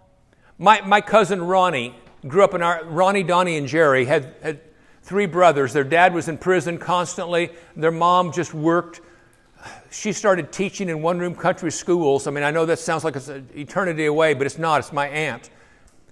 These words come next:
She started teaching with a high school diploma in one-room country schools, but she had to go to nineteen straight summers of summer school all the time. So she's gone working as a single mom, trying to look after these three little boys.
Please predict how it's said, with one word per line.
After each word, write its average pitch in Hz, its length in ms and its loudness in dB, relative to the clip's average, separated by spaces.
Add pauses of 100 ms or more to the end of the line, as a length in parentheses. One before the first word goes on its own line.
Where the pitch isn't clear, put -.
She - 160 -6
started 180 340 -2
teaching 190 320 -4
with 143 120 -4
a 123 40 0
high 156 180 0
school 160 220 -4
diploma 147 600 -4 (1120)
in 147 140 -6
one-room 180 320 0
country 170 340 -2
schools, 175 520 0 (300)
but 156 140 -6
she 196 100 -2
had 196 100 2
to 170 60 -4
go 180 140 2
to 160 200 -4
nineteen 185 520 -4
straight 185 380 -4
summers 151 500 -4
of 131 100 -4
summer 165 320 -4
school 123 500 -4
all 170 600 2
the 147 80 -18
time. 156 380 -2 (160)
So 180 120 -2
she's 165 240 -4
gone 175 440 0
working 190 440 0
as 139 120 -6
a 135 60 -8
single 175 360 -4
mom, 160 380 2
trying 170 300 -2
to 156 100 -4
look 160 200 -4
after 165 240 0
these 151 220 -4
three 170 160 -2
little 160 120 0
boys. 147 460 2